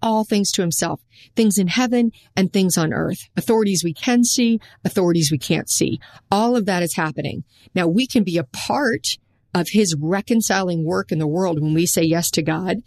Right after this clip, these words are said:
when we are in the church of which Christ is the head, or that's gonna happen later. <laughs> Like, it's gonna happen. And so it is our choice to be a part of what God is doing right now. There's nothing, nothing in life that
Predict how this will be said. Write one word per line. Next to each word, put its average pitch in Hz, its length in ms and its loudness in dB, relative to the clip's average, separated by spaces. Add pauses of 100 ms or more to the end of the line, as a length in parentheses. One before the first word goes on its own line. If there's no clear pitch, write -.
(180)
when 180 160 2
we 175 140 4
are 160 140 2
in 202 200 6
the 202 80 4
church - 500 0
of 156 140 -2
which 170 240 -2
Christ 165 320 -2
is 143 100 -2
the 156 100 -2
head, 170 380 -4 (400)
or 262 380 2
that's 233 220 -2
gonna 285 200 0
happen 254 360 0
later. 202 340 0
<laughs> - 60 2
Like, 202 260 2 (260)
it's 175 200 0
gonna 202 280 2
happen. 175 520 -4 (480)
And 175 380 0 (200)
so 180 300 0
it 202 100 2
is 208 220 2
our 185 180 0
choice 185 420 0
to - 120 0
be 156 140 0
a 147 40 -2
part - 440 -4
of 151 120 -4
what 156 200 -4
God 160 200 -2
is 151 140 0
doing 160 420 0
right 165 260 0
now. 160 360 -4 (240)
There's 156 240 4
nothing, 180 580 2
nothing 214 320 0
in 165 120 0
life 160 500 -4 (380)
that 160 360 0